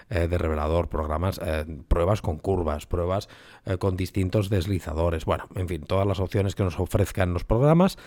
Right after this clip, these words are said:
Es normal que al principio juguéis y trasteéis mucho. Después está lo que es el apartado profesional. Eh, tal como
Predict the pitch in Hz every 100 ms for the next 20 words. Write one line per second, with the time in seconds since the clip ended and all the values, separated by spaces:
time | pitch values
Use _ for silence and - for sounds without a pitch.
0 | - - - - 139 - - 90 82 143
1 | 208 - 92 87 90 131 127 107 95 120
2 | 123 117 101 92 - 95 92 85 80 80
3 | 82 73 131 - 247 208 160 165 208 -
4 | _ _ _ _ _ _ _ - 147 143
5 | 127 131 - 143 113 107 98 98 110 110
6 | - 95 92 - 78 76 73 - - -
7 | - - - 92 82 - 107 127 110 101